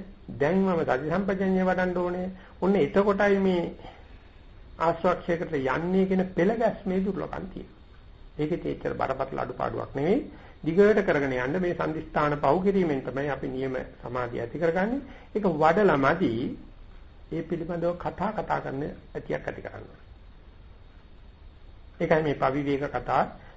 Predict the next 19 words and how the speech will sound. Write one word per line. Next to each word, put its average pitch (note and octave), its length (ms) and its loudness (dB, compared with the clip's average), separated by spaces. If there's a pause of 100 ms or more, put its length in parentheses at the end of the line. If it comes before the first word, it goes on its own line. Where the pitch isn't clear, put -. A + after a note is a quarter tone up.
අ, C#3+ 100 -4 (100)
සමාධි C#3+ 480 2
කතා C#3 320 2
වශයෙන් C3 260 0
සඳහන් C3+ 340 0
කරලා D3+ 160 0
තියෙන. F3 140 -4
ඒක D3+ 140 -2
වඩලා D3+ 460 6 (520)
මේ E3+ 140 -2
මිනිස්සු G3 380 2
ඉල්ලුව G3 400 6
පමණට A3 460 2 (480)
ඔය F#3 140 0 (160)
ලාභයට F3 400 4
විකින්න F#3 340 2
දේවල් E3+ 280 4
දෙන්නේ C3+ 240 2
නැතුව D3 360 2